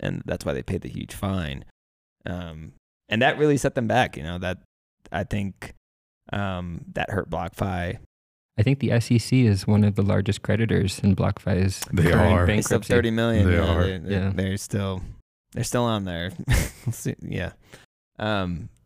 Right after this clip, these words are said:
Speaker 1: but yeah, so it wasn't really surprising to me. You know, recently you had Nexo, which is a similar platform.
Speaker 3: How are they still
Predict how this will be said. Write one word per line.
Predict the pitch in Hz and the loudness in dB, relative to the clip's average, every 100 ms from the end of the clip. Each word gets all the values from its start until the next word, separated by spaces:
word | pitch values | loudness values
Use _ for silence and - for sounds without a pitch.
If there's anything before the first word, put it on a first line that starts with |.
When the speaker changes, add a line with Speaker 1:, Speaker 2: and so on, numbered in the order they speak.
| - | 0
Speaker 1:
but | 135 | 2
yeah, | 175 143 | 4 2
so | 101 - 120 117 110 | 2 2 4 4 2
it | - 131 | 0 2
wasn't | 151 - | 2 2
really | 117 123 | 2 0
surprising | - - 107 113 107 | 0 0 0 0 -2
to | 107 | -2
me. | 98 95 - - _ _ _ _ _ _ | -2 -2 -4 -12 _ _ _ _ _ _
You | - | 0
know, | 113 | 2
recently | 113 120 127 113 | 4 4 2 4
you | 107 | 4
had | 101 | 4
Nexo, | 95 98 113 - 95 92 95 | 2 0 0 2 2 2 0
which | 98 | 0
is | 98 | -4
a | 92 | -4
similar | - 101 95 92 90 82 - | -2 0 0 -2 -2 -4 -6
platform. | - 95 92 110 90 87 92 - - | -2 -2 -2 -4 -4 -4 -8 -12 -10
Speaker 3:
How | 123 147 | -2 -2
are | 87 | -2
they | 82 | -6
still | 92 - 76 | -10 -12 -18